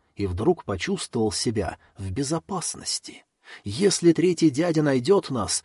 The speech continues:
все будет гораздо проще. Он все же более опытный, чем мы все. По крайней мере, я надеюсь, что смогу как следует выспаться. Паньзы добавлял новую дымовую шашку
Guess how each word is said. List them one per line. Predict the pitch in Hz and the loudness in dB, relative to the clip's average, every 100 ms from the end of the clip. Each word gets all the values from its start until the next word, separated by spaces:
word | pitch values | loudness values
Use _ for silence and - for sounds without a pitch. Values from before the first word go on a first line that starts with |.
| - - | -10 -8
все | - - 165 | -4 0 2
будет | 143 123 95 - | 2 0 -2 -4
гораздо | - 165 165 147 180 | -4 0 0 0 0
проще. | 202 226 - - - - - - - | 2 2 2 -2 -4 -10 -16 -12 -2
Он | 233 175 | 0 2
все | - 214 196 | 0 2 2
же | 151 160 | 4 2
более | 156 196 156 147 | 6 6 8 8
опытный, | 143 - 120 117 107 101 - - | 6 4 -2 -2 -2 -4 -12 -2
чем | - 175 | 2 2
мы | 139 156 151 | 2 0 0
все. | - - 92 78 - _ _ - | -2 -4 -4 -6 -12 _ _ -8
По | 104 | -6
крайней | 107 127 131 123 | -2 0 0 0
мере, | 117 156 143 | 2 4 4
я | 123 127 | 2 0
надеюсь, | 117 107 170 113 - - | 0 2 2 2 -2 -8
что | - - 180 | -6 -2 0
смогу | - 139 104 131 196 - - | 0 -2 0 0 0 -2 -6
как | 208 - | -4 -4
следует | - 107 151 143 147 147 117 | -4 0 2 2 4 2 0
выспаться. | 98 101 - - - - - 80 - _ _ _ _ _ _ _ _ | -4 -4 -4 -8 -8 -6 -6 -8 -14 _ _ _ _ _ _ _ _
Паньзы | 117 110 104 143 214 | -2 0 0 2 4
добавлял | 180 170 156 165 196 175 | 6 4 4 4 6 4
новую | 156 196 180 185 170 | 4 4 4 4 6
дымовую | 160 151 190 175 | 4 4 4 4
шашку | - - 196 - - 196 | 2 0 -2 -2 0 0